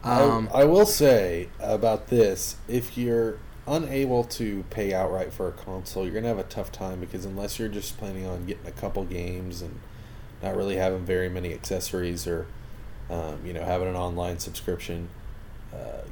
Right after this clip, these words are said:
Speaker 1: gaming is an ongoing expense, as unfortunate as it may be. And that's not necessarily unfortunate, 'cause you're getting to play new stuff and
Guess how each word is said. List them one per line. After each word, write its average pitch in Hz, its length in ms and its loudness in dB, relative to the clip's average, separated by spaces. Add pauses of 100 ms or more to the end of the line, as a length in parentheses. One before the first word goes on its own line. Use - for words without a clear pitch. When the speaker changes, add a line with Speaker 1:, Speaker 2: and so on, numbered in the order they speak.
Speaker 1:
gaming 107 480 -2
is 87 160 -4
an 90 120 -4
ongoing 90 680 -2
expense, 87 600 -6
as 78 160 -6
unfortunate 85 680 -4 (120)
as 85 200 -6
it 87 100 -4
may 87 140 -2
be. 92 200 -2
And 98 140 -4
that's 107 140 -2
not 151 120 -4
necessarily 135 460 2
unfortunate, 107 540 -2
'cause 101 160 -4
you're 104 100 -2
getting 98 260 -2
to 95 80 -4
play 95 200 0
new 90 120 -4
stuff 87 380 -2
and 87 160 -8